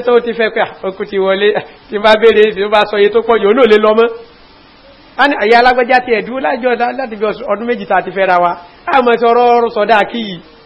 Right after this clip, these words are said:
Ẹ lọ wá ní sọ̀dá kí rẹ̀. Ẹ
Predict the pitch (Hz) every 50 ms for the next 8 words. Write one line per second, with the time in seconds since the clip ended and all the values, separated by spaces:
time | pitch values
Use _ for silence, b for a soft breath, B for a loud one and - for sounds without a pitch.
0 | _ _ _ - - - - - - - - - _ _ - - - - - -
1 | - - - _ - - - - - _ _ - - - - - - - - -
2 | - 269 320 302 277 269 262 254 247 247 247 240 240 247 247 - - - - 202
3 | 196 190 208 202 185 - - 214 208 180 165 - - - - - - - - -
4 | - - - - - _ - - - - - - - - - _ - - - -
5 | - - - - - - - - - - - - - - - - - - - -
6 | - - - _ - - - - _ - - 254